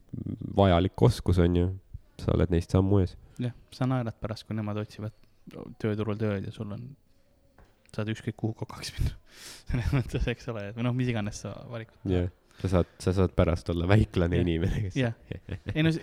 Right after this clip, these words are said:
Speaker 2: selles mõttes kutseharidus tihtipeale tahetakse rohkem inimesi tööle, ma ütleksin, kui, kui sa lähed kuhugi, et am-, aga mul on,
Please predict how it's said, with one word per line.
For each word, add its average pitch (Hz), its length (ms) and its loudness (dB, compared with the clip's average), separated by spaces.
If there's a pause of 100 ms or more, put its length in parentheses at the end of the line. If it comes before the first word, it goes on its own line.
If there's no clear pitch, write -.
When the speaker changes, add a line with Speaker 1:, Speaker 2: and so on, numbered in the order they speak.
Speaker 2:
selles 147 260 0
mõttes 135 240 -4
kutseharidus 135 560 -4
tihtipeale 127 540 -4
tahetakse 127 480 -4
rohkem 113 320 -4
inimesi 110 240 -2
tööle, 110 240 0
ma 113 80 0
ütleksin, 110 320 -6
kui, 110 160 -4
kui 110 180 -6
sa 110 80 -2
lähed 110 220 -4
kuhugi, 113 320 -2
et - 80 -6
am-, 131 180 2
aga 123 160 -4
mul 151 220 4
on, 135 80 2